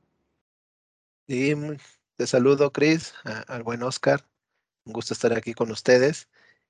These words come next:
Y bien, como dices, pues ya terminó este, este torneo bastante atípico.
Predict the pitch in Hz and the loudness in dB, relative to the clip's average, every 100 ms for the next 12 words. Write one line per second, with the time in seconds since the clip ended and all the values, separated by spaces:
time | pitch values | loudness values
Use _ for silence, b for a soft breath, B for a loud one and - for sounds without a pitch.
0 | _ 120 117 117 117 123 - 127 117 131 | _ -8 -4 0 0 0 -2 -4 -2 -4
1 | 143 - 117 117 127 - - 113 113 117 | -6 -6 -2 0 0 -4 -6 -6 -6 -4
2 | 120 123 117 - 117 110 - B B B | -2 -2 -2 -2 0 0 -4 B B B
3 | - 135 - - 113 113 120 131 147 - | -6 -4 -2 0 0 2 2 0 -2 -14
4 | _ 120 110 120 120 120 - - 127 - | _ -8 -2 -2 0 -4 -6 -14 -10 -4
5 | 165 | -4